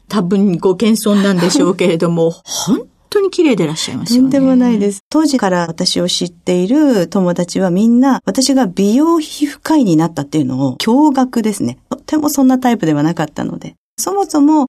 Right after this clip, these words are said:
Speaker 2: 医者になろうっていう気持ちで自立した女性として、精神的にも経済的にも立とうっていう思いと、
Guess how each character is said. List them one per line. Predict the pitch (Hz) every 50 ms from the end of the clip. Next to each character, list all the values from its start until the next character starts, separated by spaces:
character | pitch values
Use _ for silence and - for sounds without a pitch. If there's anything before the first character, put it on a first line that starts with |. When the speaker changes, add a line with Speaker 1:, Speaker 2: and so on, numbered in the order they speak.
| - -
Speaker 2:
医 | - 247
者 | - 302 302
に | 294 302 302
な | 294 294 294
ろ | 294 302 285
う | 262
っ |
て | 277 - 196 180
い |
う | 175
気 | 190 196
持 | 180 175 175
ち | 170 - 170 160
で | 180 180
自 | 170 165 190 185
立 | 185 185 185 - 185
し | - - -
た | - - 175 175 175 -
女 | - 156
性 | 156 - 156 156 156
と | - 156 156
し | -
て、 | - - 349 311 240
精 | - - 170 170
神 | - 170 156
的 | 165 165 - 254
に | 294 311
も | 294 240 208 190
経 | - - - 196
済 | 190 185 185
的 | 196 - 294
に | 285
も | 233 190
立 | - 170 160
と | 170 185 175
う |
っ | 170
て | 170 156 147
い | 147
う | 147 147
思 | 147 151 147
い | 143 143
と、 | - - 330 320 285